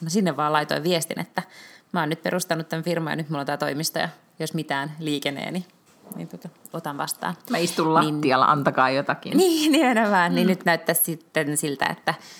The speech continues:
Speaker 1: sitä kautta olisi tulossa pöytä ja tu-, tuoli myös. Tadaa!
Speaker 2: No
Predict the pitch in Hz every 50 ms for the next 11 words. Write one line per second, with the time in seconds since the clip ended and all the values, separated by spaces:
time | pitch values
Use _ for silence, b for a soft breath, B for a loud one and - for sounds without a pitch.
0 | B B B B - - 185 170 165 151 - 127 131 151 - - - 160 - -
1 | _ _ - - - - 151 - - - - - - - 151 - 147 151 - -
2 | - - 87 - - - - - - - - - 165 - - - - 196 175 180
3 | 190 196 190 - - _ _ _ _ _ _ _ _ _ _ _ _ _ _ _
4 | - - 294 254 247 240 240